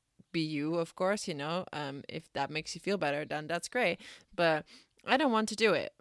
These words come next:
at this moment. But it would be maybe delusional of me to say that I wouldn't want to do that when I'm, like, forty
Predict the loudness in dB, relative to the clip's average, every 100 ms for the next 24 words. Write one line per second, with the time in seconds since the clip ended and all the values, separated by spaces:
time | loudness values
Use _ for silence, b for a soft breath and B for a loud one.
0 | _ _ _ 0 4 4 2 -2 -2 -4
1 | -4 -10 -12 B B B 6 6 8 6
2 | 2 2 0 0 0 -2 0 2 2 4
3 | 4 4 2 0 -2 -2 -6 -8 -2 0
4 | 0 0 0 2 0 0 -4 -4 -6 -8
5 | -8 -6 -4 -2 -4 -4 -8 -6 -8 -6
6 | -2 -2 -2